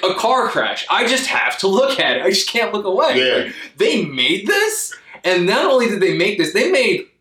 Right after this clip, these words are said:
Speaker 1: that much money off of it? Like, this? You're telling me this?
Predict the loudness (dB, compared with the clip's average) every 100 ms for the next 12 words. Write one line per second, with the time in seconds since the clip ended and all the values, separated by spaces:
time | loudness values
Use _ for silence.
0 | _ -18 -6 -2 0 2 2 2 2 2
1 | 4 4 4 4 2 2 0 -2 -4 -2
2 | 0 2 2 0 -2 -6 -12 -20 _ _
3 | -2 0 2 2 2 0 0 0 0 0
4 | -2 -6 -10